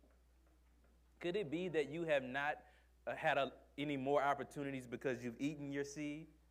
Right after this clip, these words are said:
'Cause a lot of times we eat our seed. We eat our seed with, with, with, with things. We eat our seed with, with, with status. And who are we trying to impress anyway? Are you trying to impress your neighbor?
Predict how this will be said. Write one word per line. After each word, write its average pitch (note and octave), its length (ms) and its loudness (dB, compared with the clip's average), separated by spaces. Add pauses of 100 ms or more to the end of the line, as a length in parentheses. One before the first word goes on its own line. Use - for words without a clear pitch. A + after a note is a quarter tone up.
(340)
'Cause C#3 100 -2
a C3 60 2
lot D#3 200 6
of G3 100 0
times C#3 400 -2
we D3+ 120 -2
eat E3+ 280 0
our C#3+ 140 2
seed. C3 420 -8 (560)
We C3+ 140 0
eat C3+ 160 2
our B2+ 140 4
seed C3 340 -2
with, A#2 260 0
with, G#2+ 340 -2
with, G#2 360 -2 (100)
with G2 260 -6 (140)
things. D#3 560 -2
We B2 220 -2
eat A#2+ 80 2
our A2 120 2
seed A#2 400 -6
with, G#2+ 280 -2
with, G2+ 300 -4 (280)
with G#2 140 -6
status. C#3 680 0
And A#2 140 -10
who A3 160 -4
are F3+ 60 -2
we D3 120 -6
trying B2+ 380 -4 (100)
to A2 220 -4
impress B2+ 340 -4 (140)
anyway? G2 380 -8 (1500)
Are B2 100 4
you C#3 140 -2
trying C#3+ 340 2
to C3+ 80 -2
impress C3 480 -2
your C3 140 -2
neighbor? C#3 480 -2